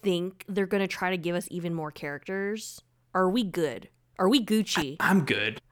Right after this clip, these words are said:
Speaker 1: I'm
Speaker 2: I'm
Speaker 1: good.
Speaker 2: good.
Speaker 1: I'm good.
Speaker 2: Because I want, I want Spider-Pig back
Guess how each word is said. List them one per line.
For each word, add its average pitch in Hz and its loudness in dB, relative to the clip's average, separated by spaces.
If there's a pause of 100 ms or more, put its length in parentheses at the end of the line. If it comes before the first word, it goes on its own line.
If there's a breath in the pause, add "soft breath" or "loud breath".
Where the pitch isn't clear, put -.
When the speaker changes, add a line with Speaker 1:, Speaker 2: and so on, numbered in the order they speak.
Speaker 1:
I'm 311 10
Speaker 2:
I'm 165 6
Speaker 1:
good. 117 2
Speaker 2:
good. 107 -4
Speaker 1:
I'm 247 10
good. 156 -2
Speaker 2:
Because 180 4 (260)
I 170 8
want, 185 8
I 160 -2
want 175 2
Spider-Pig 135 2
back 139 2